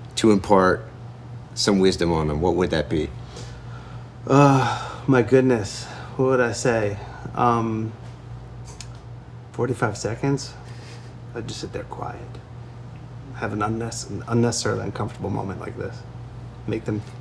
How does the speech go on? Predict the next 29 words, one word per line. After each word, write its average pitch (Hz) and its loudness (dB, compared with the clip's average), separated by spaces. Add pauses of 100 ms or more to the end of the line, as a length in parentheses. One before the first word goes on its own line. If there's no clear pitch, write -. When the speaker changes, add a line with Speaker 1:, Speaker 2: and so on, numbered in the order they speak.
(120)
Speaker 2:
ponder 127 2
on 107 0
the 110 -2
ridiculousness 117 4
of 104 0
that 110 -2
question, - -2 (920)
as 131 2
if 117 4
it 104 -4
could 101 -4
be 101 -4
stated - -4
in - -6
forty-five - -4
seconds. - -4 (680)
I 131 10
would 151 10
say, 156 10
um, 135 8 (580)
I'd 147 -2
say 202 4
a 180 8
host 165 4
of 156 2
things. 107 0
I 127 4
would 127 4
say, 127 6